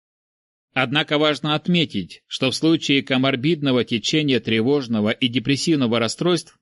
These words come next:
положение доверителя и задача психолога существенно усложняются,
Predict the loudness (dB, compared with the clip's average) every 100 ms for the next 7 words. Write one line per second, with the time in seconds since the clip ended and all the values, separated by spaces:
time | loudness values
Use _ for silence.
0 | _ -2 0 2 0 2 0 0 0 0
1 | 0 0 0 0 -2 -2 0 0 0 -2
2 | -4 -6 -4 0 0 0 0 -4 -6 -4
3 | -2 0 -2 -2 -4 -2 -2 0 -2 0
4 | 0 0 -2 -8 -10